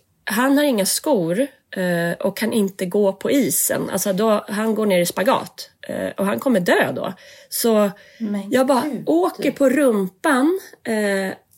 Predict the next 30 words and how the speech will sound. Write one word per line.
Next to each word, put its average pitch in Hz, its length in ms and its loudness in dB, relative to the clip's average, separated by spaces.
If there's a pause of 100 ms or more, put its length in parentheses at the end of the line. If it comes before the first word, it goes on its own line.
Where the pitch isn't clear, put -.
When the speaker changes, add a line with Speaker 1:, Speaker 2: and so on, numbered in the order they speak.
(560)
Speaker 1:
man, 302 260 2 (180)
kan 285 180 0
det 262 60 0
vara 285 140 2 (360)
tjugo, 269 420 0
trettio 262 380 -2
meter 220 560 0 (380)
ut 269 280 0
på 262 100 -2
gårdsplanen. 220 840 0 (500)
Till 294 200 0
slut 349 680 0
stannar 165 440 0
han 247 260 2 (320)
och 254 80 0
då 277 100 0
kravlar 262 520 0
jag 254 140 2
mig 254 160 2
liksom 214 320 -2
fram 185 520 0 (500)
och 226 200 -4
tar 214 100 0
tag 190 360 0
i 185 100 0
pannluggen 190 880 0
och 190 180 0
leder 175 300 2
tillbaks 233 460 -2
honom. 180 360 -4